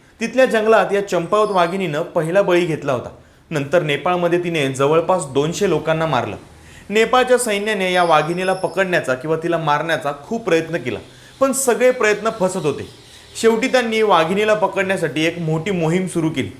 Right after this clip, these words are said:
पण ती मोहीमसुद्धा अयशस्वी ठरली. या हल्ल्यातून वाचण्यासाठी या वाघिणीनं शारदा नदी ओलांडून भारतातल्या कुमाऊ, म्हणजे आत्ताच्या उत्तराखंड भागात एंट्री केली.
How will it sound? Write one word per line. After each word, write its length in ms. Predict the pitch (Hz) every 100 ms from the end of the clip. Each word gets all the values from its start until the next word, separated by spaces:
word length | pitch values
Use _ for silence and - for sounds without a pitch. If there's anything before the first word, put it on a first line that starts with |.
| - - -
पण 140 | 240
ती 180 | 233 247
मोहीमसुद्धा 600 | 214 202 214 202 160 175
अयशस्वी 580 | 175 160 165 185 180 180
ठरली. 260 | 156 113 104 - - - -
या 100 | 240
हल्ल्यातून 460 | 196 196 220 226 240
वाचण्यासाठी 760 | 196 170 202 208 185 135 139
या 100 | 151
वाघिणीनं 520 | 151 143 147 180 151 104 - -
शारदा 400 | - 214 214 254
नदी 260 | 240 233 233
ओलांडून 640 | 202 202 208 160 147 156
भारतातल्या 500 | 139 139 175 175 165
कुमाऊ, 420 | 165 165 165 147 - - -
म्हणजे 200 | 226 233
आत्ताच्या 440 | 226 185 226 220 214
उत्तराखंड 600 | 165 - 220 202 202 202
भागात 360 | 170 156 180
एंट्री 320 | 165 156 160 175
केली. 340 | 131 98